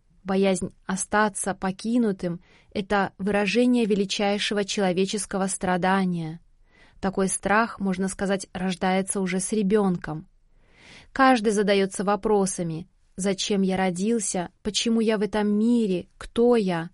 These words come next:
Что я должен делать?» Эти вопросы показывают, что мы нуждаемся в понимании смысла и цели жизни.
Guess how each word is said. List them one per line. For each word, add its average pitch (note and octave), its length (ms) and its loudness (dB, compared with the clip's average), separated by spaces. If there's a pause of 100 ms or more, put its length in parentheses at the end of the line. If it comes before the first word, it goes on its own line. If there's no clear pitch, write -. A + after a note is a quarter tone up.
(120)
Что - 240 -4
я G#3+ 140 4
должен G#3 400 2
делать?» G3+ 600 -2 (720)
Эти G3 200 -4
вопросы G#3 760 0
показывают, G3+ 800 -2
что - 260 -4
мы G3 100 4
нуждаемся G#3+ 760 0
в - 80 -16
понимании G3 580 2
смысла G3 580 0
и G3+ 200 -6
цели G3 460 0
жизни. F3+ 640 -4